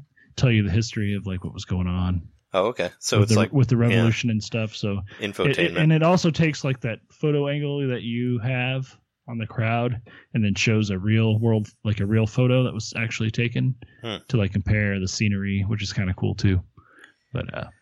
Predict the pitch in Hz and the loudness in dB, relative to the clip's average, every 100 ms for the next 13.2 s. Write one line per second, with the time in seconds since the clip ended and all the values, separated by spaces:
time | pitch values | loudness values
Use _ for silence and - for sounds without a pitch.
0 | - 214 185 180 185 - 170 147 127 - | 2 4 8 6 4 4 2 4 0 -4
1 | - - 139 143 139 135 120 - 139 - | -12 -10 -4 0 2 2 -2 -4 -4 -4
2 | 120 80 98 95 95 107 - - 104 - | -6 -8 -8 -8 -10 -12 -12 -12 -10 -8
3 | 82 87 85 82 80 - _ - 85 82 | -8 -6 -6 -6 -8 -12 _ -10 -8 -8
4 | 82 85 - - - _ - - - 170 | -10 -12 -12 -16 -16 _ -16 -2 2 4
5 | 139 - 170 147 147 143 131 127 139 123 | 4 4 6 6 4 2 2 0 -2 -2
6 | - 123 117 - 127 110 113 107 117 113 | -2 -2 -4 -6 -6 -4 -4 -2 -2 0
7 | 101 - _ 110 107 113 104 101 98 98 | -2 -8 _ -6 -2 0 0 0 0 0
8 | 101 98 98 92 92 - 98 95 92 92 | 0 2 2 2 0 0 2 2 2 0
9 | 85 90 101 95 90 90 - - _ _ | -4 -4 -2 0 0 0 -2 -10 _ _
10 | 98 - 90 78 - - - - - - | -4 -2 -2 0 -2 -6 -6 -6 -6 -6
11 | - 73 - _ _ - - - 82 82 | -4 -6 -8 _ _ -20 -16 -10 -4 2
12 | 92 82 76 78 - _ - - 151 139 | 4 4 2 -2 -10 _ -2 2 4 6
13 | 135 | 4